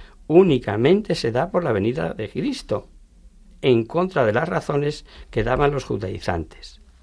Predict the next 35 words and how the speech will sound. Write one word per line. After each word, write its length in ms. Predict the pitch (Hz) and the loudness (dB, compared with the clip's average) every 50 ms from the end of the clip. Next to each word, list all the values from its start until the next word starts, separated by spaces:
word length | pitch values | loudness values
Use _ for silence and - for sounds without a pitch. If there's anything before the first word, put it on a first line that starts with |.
| _ _ _ | _ _ _
Se 180 | - - - | -10 -8 -8
comprende 420 | - - - 85 - 98 98 104 107 | -8 -6 -10 -10 -8 -8 -8 -6 -6
así 380 | 113 - - 165 170 185 - - - - - - - - - | -6 -4 -2 -2 -2 -4 -8 -14 -20 -20 -20 -20 -20 -20 -10
que 140 | - 107 | -8 -8
sea 180 | 95 - 104 104 | -6 -4 -2 -2
una 140 | 104 107 107 | -2 -2 -2
carta 320 | - - 110 110 - 101 | -4 -6 -6 -4 -4 -4
llena 320 | 95 95 98 95 95 95 95 | -2 -2 0 0 0 -2 -2
de 160 | 98 101 101 | -4 -4 -6
ejemplos 640 | 98 - - 175 190 175 - 131 135 156 165 - - - - - - | -6 -6 -2 -2 -2 -2 -2 -2 -4 -4 -4 -8 -14 -20 -20 -20 -12
y 120 | - 113 98 | -12 -10 -10
de 120 | - 95 | -10 -14
tipos 500 | - - 151 180 175 - - 147 180 - - - - - - | -10 -8 -8 -8 -4 -4 -4 -4 -4 -8 -16 -20 -20 -18 -10
del 120 | - 117 104 | -8 -6 -6
Antiguo 300 | 95 92 117 123 120 107 | -6 -6 -4 -6 -4 -6
Testamento. 640 | 95 92 - 92 90 90 87 87 - - 196 226 - - _ - - - - - _ - - - - - - - - - - - | -8 -8 -8 -8 -10 -8 -10 -8 -8 -8 -8 -8 -10 -16 _ -20 -20 -20 -20 -20 _ -20 -20 -20 -20 -20 -20 -20 -20 -20 -16 -6
La 240 | - 147 139 - 175 | 0 2 2 2 2
carta 460 | - 190 190 202 196 - 202 196 208 - - - - - - | 2 0 -2 -2 -2 -2 -2 -2 -2 -4 -12 -20 -20 -8 -2
nos 240 | - 131 131 127 127 | 2 2 4 4 4
da 140 | 151 156 156 | 2 2 2
un 80 | 156 | 2
conocimiento 760 | 151 - 147 139 127 - 135 123 120 107 98 - 104 90 - - | 0 -2 -4 -4 -2 -2 0 0 0 0 0 -2 -4 -6 -4 -4
extraordinario 920 | - 127 104 - - - - 110 107 107 104 104 104 120 135 143 131 110 98 | -4 -4 -4 -4 -8 -4 -4 -2 -2 -2 -2 -2 -2 -2 0 0 0 0 0
de 180 | 95 104 117 | 0 -2 -2
hechos 420 | 147 165 - - - 101 - - - - - - - - - | -2 -2 -4 -4 -4 -4 -6 -10 -18 -20 -20 -20 -20 -20 -14
sobre 300 | - - 123 120 120 120 | -2 0 2 2 2 2
problemas 480 | 113 113 117 120 131 156 180 202 196 202 | 0 0 0 0 2 2 0 0 -2 0
de 60 | 196 | -2
la 120 | 135 120 | -2 -2
primitiva 420 | - 117 110 110 101 - 156 156 143 | -2 -4 -6 -6 -4 -4 -2 -2 -2
Iglesia, 460 | 139 147 190 196 - - 123 - - - _ _ - - - - - - - | -2 -4 -6 -6 -8 -10 -14 -16 -18 -20 _ _ -20 -20 -20 -20 -18 -12 -6
respecto 800 | 120 131 131 127 - - - - - 190 190 190 - - 131 | -2 0 0 0 0 -4 -6 -4 -2 -2 -2 -4 -4 -4 -2
a 40 | 113 | -2
la 140 | 113 110 104 | -2 -2 -4
vinculación 840 | 104 104 104 107 - - 190 180 135 123 - - 156 160 170 180 - | -4 -4 -6 -6 -4 -2 0 0 0 -2 -2 -2 -2 -2 -2 -4 -6